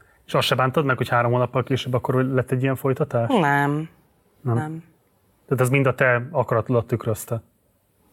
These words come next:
Speaker 2: Belementem, természetesen, persze. Megjelent, van. Igen.
Speaker 1: Nem a konkrét összeg érdekel, nem a zsebedben turkálok, de annyit mondjuk talán meg szabad kérdezni, hogy anyagilag az a számításod bejött, hogy ebből tudtál később egzisztenciát magadnak teremteni?
Speaker 2: Nem.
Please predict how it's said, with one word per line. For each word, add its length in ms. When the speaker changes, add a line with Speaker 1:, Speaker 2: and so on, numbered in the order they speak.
Speaker 2:
Belementem, 760
természetesen, 500
persze. 120
Megjelent, 540
van. 260
Igen. 280
Speaker 1:
Nem 280
a 60
konkrét 320
összeg 260
érdekel, 360
nem 120
a 60
zsebedben 360
turkálok, 460
de 80
annyit 300
mondjuk 360
talán 240
meg 120
szabad 260
kérdezni, 460
hogy 240
anyagilag 680
az 200
a 40
számításod 520
bejött, 260
hogy 100
ebből 220
tudtál 380
később 340
egzisztenciát 600
magadnak 320
teremteni? 340
Speaker 2:
Nem. 340